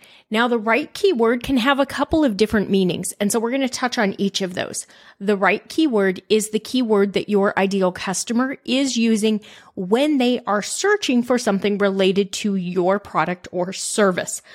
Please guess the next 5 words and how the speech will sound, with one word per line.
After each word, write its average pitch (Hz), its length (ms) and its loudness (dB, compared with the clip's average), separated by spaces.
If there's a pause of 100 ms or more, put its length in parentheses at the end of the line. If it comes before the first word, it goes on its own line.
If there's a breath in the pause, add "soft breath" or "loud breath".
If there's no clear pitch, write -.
(260 loud breath)
So 233 480 0
if 220 200 0
you 262 160 2
find 233 480 -2
yourself 214 640 -2